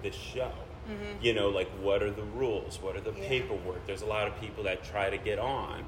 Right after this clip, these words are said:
Speaker 1: Like, they're trying to figure out ways of, like, gaming the casting process, or,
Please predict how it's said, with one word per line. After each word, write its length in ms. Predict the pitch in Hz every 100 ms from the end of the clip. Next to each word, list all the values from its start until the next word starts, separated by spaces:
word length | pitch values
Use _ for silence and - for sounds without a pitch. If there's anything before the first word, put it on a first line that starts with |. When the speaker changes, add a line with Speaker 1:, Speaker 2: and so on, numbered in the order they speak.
| 98
Speaker 1:
Like, 240 | 98 95
they're 100 | 104
trying 360 | - 113 104 101 -
to 280 | 101 95 92 - - - - -
figure 280 | 113 107 107
out 440 | 107 101 98 -
ways 400 | 104 107 104 101
of, 160 | 98 85
like, 240 | 98 92 85 - - -
gaming 800 | 107 104 101 104 101 101 101 101
the 60 | 98
casting 680 | - 104 98 - - 101 101 -
process, 640 | 107 104 101 113 101 92 - 98
or, 300 | 92 90